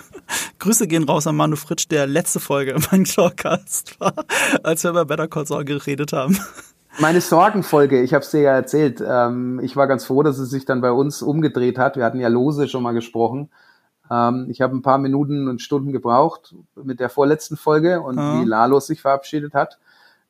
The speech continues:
Speaker 2: Ähm, aber, ähm, diese ganz, ganz kleinen, das ist nicht mal zweifeln. Wir haben drüber gesprochen auf WhatsApp, dieses Jammern auf hohem Niveau. Man
Speaker 1: Mhm.
Speaker 2: ist sehr schnell, sehr verwöhnt und erwartet sehr viel.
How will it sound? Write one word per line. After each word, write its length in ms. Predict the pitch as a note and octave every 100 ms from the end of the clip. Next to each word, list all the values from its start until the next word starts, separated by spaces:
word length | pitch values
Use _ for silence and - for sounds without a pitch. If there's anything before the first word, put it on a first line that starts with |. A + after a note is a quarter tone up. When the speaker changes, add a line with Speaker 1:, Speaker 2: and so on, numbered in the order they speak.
| -
Speaker 2:
Ähm, 480 | B2 B2 B2 B2 -
aber, 960 | A#2+ A#2+ A#2+ B2 A#2+ A#2 A#2+ A#2+ A#2 -
ähm, 380 | A#2 A2+ A2+ A2+
diese 240 | C3 A#2+
ganz, 320 | B2 B2+ D#3+ -
ganz 300 | C#3+ C3+ -
kleinen, 720 | B2 A#2+ C#3 C#3 B2+ B2 A#2 _ _ _ _ _ _ _ _ _
das 100 | -
ist 60 | B2+
nicht 140 | A#2
mal 120 | A2
zweifeln. 540 | - G#2 B2+ B2 A2 A#2+
Wir 100 | B2+
haben 160 | D3
drüber 260 | D3 D3+ D3
gesprochen 440 | B2+ - D3 D3
auf 120 | B2+
WhatsApp, 300 | C#3 C3 B2
dieses 220 | B2+ A#2+ B2
Jammern 300 | B2+ D3 C3+
auf 140 | -
hohem 180 | C#3 C#3+
Niveau. 280 | A#2+ C3 D#3
Man 140 | B2
Speaker 1:
Mhm. 60 | D#3
Speaker 2:
ist 140 | E3
sehr 240 | D#3+ D3+
schnell, 320 | D3+ C#3 C#3 C3+
sehr 360 | - C#3+ C#3+
verwöhnt 460 | C#3 C#3 B2 D3+ C#3+
und 100 | B2
erwartet 360 | A#2 C3 C#3
sehr 160 | - B2+
viel. 340 | - C3+ D3